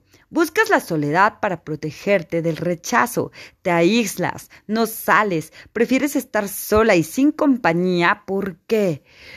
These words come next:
Porque no quieres que alguien vea tu realidad, porque no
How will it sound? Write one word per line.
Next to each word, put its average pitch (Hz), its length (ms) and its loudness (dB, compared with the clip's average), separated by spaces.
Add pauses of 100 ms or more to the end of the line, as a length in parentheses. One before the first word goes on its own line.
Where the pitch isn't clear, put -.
(180)
Porque 254 280 0
no 277 280 2
quieres 226 440 -6
que 208 120 -8
alguien 196 400 -4
vea 185 280 0
tu 190 160 -10
realidad, 156 760 0
porque 165 260 -10
no 202 180 -8